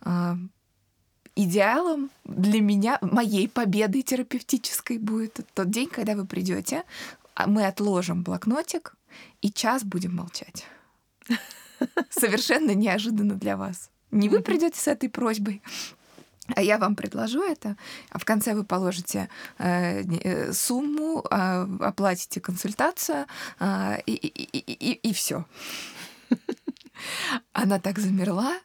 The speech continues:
Speaker 1: и я видела ужас в ее глазах.
Speaker 2: Что такое возможно, да?
Speaker 1: А как это
Speaker 2: Мгм.
Speaker 1: так? Как это так?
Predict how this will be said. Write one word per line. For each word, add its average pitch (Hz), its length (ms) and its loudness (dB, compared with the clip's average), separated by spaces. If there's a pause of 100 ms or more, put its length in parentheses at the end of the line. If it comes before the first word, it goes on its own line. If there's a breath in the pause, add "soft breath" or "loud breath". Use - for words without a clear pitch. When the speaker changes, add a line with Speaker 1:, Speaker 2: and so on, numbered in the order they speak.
(320 loud breath)
Speaker 1:
и 233 200 -4
я 180 160 6
видела 247 420 2 (160)
ужас 220 520 2
в 160 60 -2
ее 147 220 2
глазах. 196 720 -2 (760)
Speaker 2:
Что - 220 -4
такое 175 360 0
возможно, 175 680 0
да? 170 140 -4
Speaker 1:
А 453 800 4
как 254 280 2 (140)
это 196 340 0
Speaker 2:
Мгм. 190 140 -2
Speaker 1:
так? - 460 -4 (400 loud breath)
Как 320 320 2
это 214 240 -6
так? - 440 -12